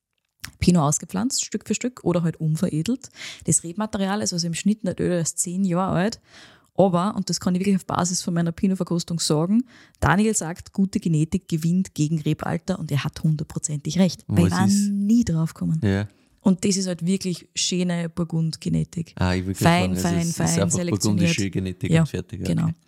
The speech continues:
Speaker 1: Und
Speaker 2: Also es ist schon Pinot und kein Spätburgunder.
Speaker 1: das ist Pinot und kein
Speaker 2: <laughs>
Speaker 1: Spätburgunder, einhundertprozentig. Und er hat gesagt, er hat sich mit den Lassacks ein bisschen drüber ausgetauscht, die auch Pinot und kein Spätburgunder stehen haben.
Speaker 2: Ja,
Speaker 1: Ja, man
Speaker 2: richtig.
Speaker 1: möchte hier ein Rufezeichen setzen. Und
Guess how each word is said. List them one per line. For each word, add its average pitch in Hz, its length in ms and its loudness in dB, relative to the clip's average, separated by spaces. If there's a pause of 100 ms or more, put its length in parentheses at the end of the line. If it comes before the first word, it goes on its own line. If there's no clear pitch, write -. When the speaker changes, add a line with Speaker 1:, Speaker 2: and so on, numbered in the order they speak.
(560)
Speaker 1:
Und 175 340 4 (120)
Speaker 2:
Also 98 160 4
es 98 100 2
ist 104 160 2
schon 104 180 2
Pinot 95 340 0
und - 120 -10
kein - 140 -6
Spätburgunder. - 360 0
Speaker 1:
das 175 140 2
ist 165 200 2
Pinot 170 360 4
und 165 120 2
kein 165 180 2
Speaker 2:
<laughs> - 0 -
Speaker 1:
Spätburgunder, 202 840 0
einhundertprozentig. 165 1300 0 (300)
Und 180 100 2
er 165 40 6
hat 160 60 0
gesagt, - 260 -6
er - 40 0
hat 160 80 -4
sich 175 80 -8
mit 165 140 -6
den 165 60 -2
Lassacks 175 420 0
ein 190 80 -4
bisschen 196 160 -2
drüber 196 240 0
ausgetauscht, 196 560 -2
die - 80 0
auch 165 240 0
Pinot 196 360 6
und 208 100 -4
kein 202 160 0
Spätburgunder 214 640 -2
stehen 214 220 0
haben. 233 260 2
Speaker 2:
Ja, 214 80 0
Speaker 1:
Ja, 220 420 2
man 180 140 2
Speaker 2:
richtig. 185 80 2
Speaker 1:
möchte 190 240 0
hier 202 120 4
ein 185 60 0
Rufezeichen 208 540 -2
setzen. 220 420 -4 (540)
Und 180 360 0